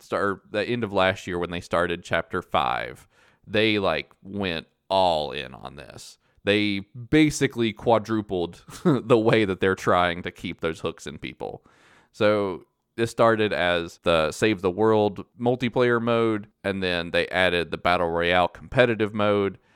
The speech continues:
and then now <laughs> we got Lego Fortnite, which is a sort of Minecraft-inspired survival mode where all the characters are made of Legos, and it's a,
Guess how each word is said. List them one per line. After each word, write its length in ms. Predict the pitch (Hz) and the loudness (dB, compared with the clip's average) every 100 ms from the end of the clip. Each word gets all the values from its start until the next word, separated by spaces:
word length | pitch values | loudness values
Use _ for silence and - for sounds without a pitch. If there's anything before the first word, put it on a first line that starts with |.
| _ _ | _ _
and 200 | 95 90 | -6 -4
then 380 | 92 95 90 87 | -2 0 -2 -2
now 560 | 101 123 110 92 87 95 - - | 2 4 6 6 4 2 -6 -12
<laughs> 220 | 131 - | -10 -10
we 140 | - 92 | -8 -4
got 400 | 90 85 78 - - | 0 0 0 -4 -4
Lego 360 | 104 135 131 | 0 4 4
Fortnite, 580 | 113 98 85 78 85 98 - | 2 0 -2 -2 -6 -8 -8
which 200 | 95 95 | -6 -4
is 140 | 92 | -2
a 180 | 90 87 | 0 0
sort 240 | - 87 | -2 -4
of 80 | 82 | -4
Minecraft-inspired 1400 | 95 95 104 104 - 92 87 98 92 - 90 87 87 87 - - _ | -2 0 0 0 2 2 2 -2 -10 -2 0 2 0 -4 -8 -20 _
survival 560 | - 95 110 113 98 95 | -2 2 6 6 4 0
mode 320 | 90 87 98 | 2 2 2
where 140 | 98 | 2
all 160 | 69 87 | 2 2
the 100 | 95 | 0
characters 520 | - 90 87 92 85 | -2 -2 -2 -6 -6
are 260 | 73 82 82 | -4 -2 -2
made 220 | 90 95 | -2 -4
of 100 | 92 | -2
Legos, 540 | 98 113 95 85 98 | -2 0 0 -2 -4
and 80 | 90 | -6
it's 120 | 98 | -4
a, 120 | 110 | -2